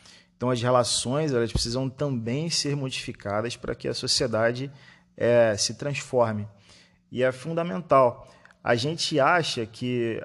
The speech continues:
as famílias que a gente conhece hoje não sofrem desse mal, mas de fato sofrem. A gente não conhece a realidade, mas quando a gente olha as estatísticas, é, é, da polícia, as estatísticas da, dos órgãos governamentais que tratam disso,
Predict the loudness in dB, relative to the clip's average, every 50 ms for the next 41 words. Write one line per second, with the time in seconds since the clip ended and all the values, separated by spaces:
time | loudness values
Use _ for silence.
0 | -6 -4 -4 -4 -4 -4 -6 -6 -4 -4 -4 -4 -6 -6 -6 -8 -8 -8 -8 -8
1 | -8 -6 -6 -4 -4 -4 -4 -4 -4 -2 0 0 2 0 0 0 -2 -2 -2 -2
2 | -2 -2 0 2 2 2 0 0 -4 -6 -6 -4 -4 -2 -2 -2 -4 -4 -4 -2
3 | -2 0 0 0 -2 -4 -10 -18 -20 -20 -20 _ _ _ -4 -2 0 0 -2 -2
4 | 0 2 2 2 2 0 0 2 2 4 4 2 0 -2 -8 -12 -12 -12 -12 -10
5 | -8 -8 -8 -8 -8 -8 -8 -6 -4 -4 -2 -2 -2 -2 -2 0 0 0 0 0
6 | 0 2 2 4 2 2 -2 -6 -12 -16 -20 -20 -20 _ _ -4 -2 -2 0 0
7 | -2 -2 -2 -2 -2 -2 -2 -2 0 2 4 4 4 2 2 0 -4 -2 -2 -2
8 | -2 -2 -4 -4 -4 -6 -6 -6 -4 -4 -4 -4 -6 -6 -4 -2 -2 0 0 0
9 | 0 0 0 -2 -4 -2 -2 -2 -2 -2 -2 -2 0 0 0 -2 -2 -6 -12 -16
10 | -20 -20 -20 -10 -4 -2 -2 0 0 0 -2 -2 -2 -4 -4 -4 -4 -2 -2 -2
11 | -2 0 0 2 2 2 2 0 -2 -4 -2 0 2 2 2 2 0 -2 -4 -4
12 | -6 -8 -12 -14 -14 -10 -6 -4 -2 -2 -2 -2 -2 -2 -2 -2 -2 -2 -2 0
13 | 2 2 2 0 -2 -6 -10 -10 -8 -4 0 2 2 2 0 0 -4 -4 -4 -2
14 | -2 -2 -2 -4 -4 -6